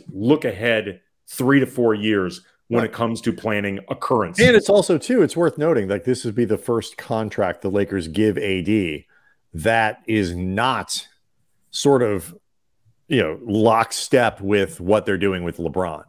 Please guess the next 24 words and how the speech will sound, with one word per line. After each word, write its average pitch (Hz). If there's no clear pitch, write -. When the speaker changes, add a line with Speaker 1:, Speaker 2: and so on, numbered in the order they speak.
Speaker 2:
And 113
so, 101
you 113
know, 104
that 110
kind 107
of 95
clarity 98
with 107
A 104
D 98
in 95
terms 98
of, 87
you 123
know, 85
what 95
is 104
this 101
gonna 98
be 92
in 87
the 90
future? 90